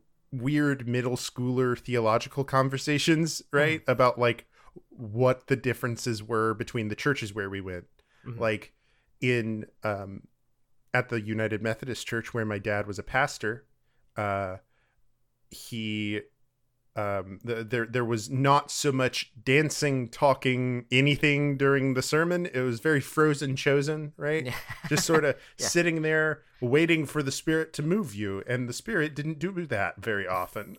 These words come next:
Speaker 1: Um,
Speaker 2: Right.
Speaker 1: <laughs> and so when I would hear my friends talking about, you know, their lives, um, and watching people, you know, fall down in the middle of church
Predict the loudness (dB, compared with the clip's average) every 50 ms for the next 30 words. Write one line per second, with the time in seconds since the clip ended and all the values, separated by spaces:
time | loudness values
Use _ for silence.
0 | -10 _ 0 0 2 2 2 0 0 2 2 2 0 -2 -12 -12 -8 -8 -8 -8
1 | -8 _ _ -20 -20 -20 -20 -20 -20 -8 0 2 4 4 4 4 2 2 -2 -4
2 | -8 -10 -6 -6 -4 -4 0 4 4 6 6 6 4 2 0 -4 -6 _ _ -4
3 | 2 4 4 6 6 6 4 2 0 0 0 0 2 2 0 0 0 2 2 2
4 | 2 2 0 -4 -8 -12 _ -2 0 0 0 0 -2 -4 -4 -4 -2 0 0 0
5 | 0 -2 -6 _ _ _ _ _ _ _ _ _ -4 -2 -2 -2 -2 -4 -6 -8
6 | -12 _ _ _ _ _ _ _ _ _ _ _ _ _ _ _ _ _ _ _
7 | -20 -20 _ -6 0 2 2 2 2 2 0 0 0 0 -2 -2 -4 -6 -8 -10
8 | -10 -12 _ _ _ _ _ -6 -4 -2 -2 -2 -2 -4 -6 -8 -10 -10 _ -6
9 | -4 -4 -2 -2 -4 -6 -8 -4 0 2 2 2 2 0 -6 -8 -8 -8 -10 -10
10 | -8 -6 -6 -6 -6 -6 -8 -8 -8 -4 -2 0 0 0 0 0 0 0 0 0
11 | -2 -4 -6 -6 -4 -4 -4 -4 -6 -6 -8 -8 -4 -2 0 0 0 -2 -4 -4
12 | -6 -6 -6 -6